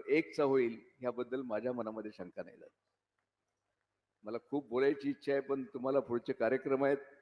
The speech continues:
मी फार विस्तारात जात नाही दादा. आता काय, तुम्ही काम करता म्हणून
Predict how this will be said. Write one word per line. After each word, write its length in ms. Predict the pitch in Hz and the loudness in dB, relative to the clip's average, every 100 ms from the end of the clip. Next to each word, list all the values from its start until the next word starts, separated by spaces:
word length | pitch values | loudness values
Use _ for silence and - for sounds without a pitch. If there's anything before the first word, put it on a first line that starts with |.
| _ | _
मी 140 | - 104 | -16 -4
फार 200 | 113 120 | 2 2
विस्तारात 380 | 120 117 135 135 113 | 2 2 4 4 4
जात 260 | 127 - | 0 0
नाही 120 | 143 143 | -2 -2
दादा. 260 | 143 156 - - _ _ _ - _ _ _ _ _ _ _ _ _ _ _ _ _ _ _ _ _ _ _ - | 0 0 -2 -14 _ _ _ -20 _ _ _ _ _ _ _ _ _ _ _ _ _ _ _ _ _ _ _ -14
आता 180 | 104 | -10
काय, 420 | 131 156 170 147 135 - | -6 2 6 6 2 -4
तुम्ही 160 | 131 147 | -2 0
काम 320 | - 139 165 | 6 6 6
करता 380 | 160 160 160 170 | 4 4 6 2
म्हणून 460 | 165 170 165 156 | 2 -4 -4 -6